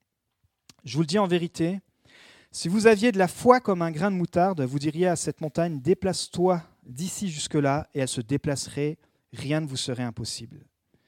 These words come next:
Est-ce qu'il y a des montagnes dans vos vies,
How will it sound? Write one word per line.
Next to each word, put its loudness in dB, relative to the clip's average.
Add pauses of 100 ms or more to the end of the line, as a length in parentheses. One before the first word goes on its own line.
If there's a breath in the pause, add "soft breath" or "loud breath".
(640)
Est-ce -8
qu'il 0
y 6
a -2
des 2
montagnes 0
dans 0
vos -2
vies, -6